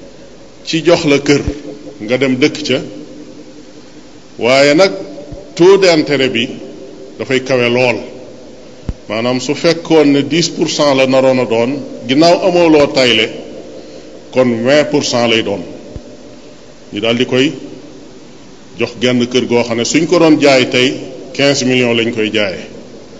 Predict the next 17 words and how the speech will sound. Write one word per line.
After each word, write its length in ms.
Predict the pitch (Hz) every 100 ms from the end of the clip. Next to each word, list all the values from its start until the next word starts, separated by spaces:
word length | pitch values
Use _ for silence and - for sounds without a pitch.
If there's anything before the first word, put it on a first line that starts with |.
| - - - - - -
Waaye 320 | 110 117 117
ñu 100 | 120
ne 80 | 120
ko, 120 | 123
"Kat, 240 | 120 151 -
quinze 260 | 127 123
millions 240 | 123 120 117
yi 160 | 123
mu 100 | 143
war 160 | 151 143
a 60 | 123
jar, 180 | 120 123 - - -
danañ 260 | 120 135 139
la 100 | 139
ci 100 | 139
tegal 280 | 131 123 123
benn 280 | 123 123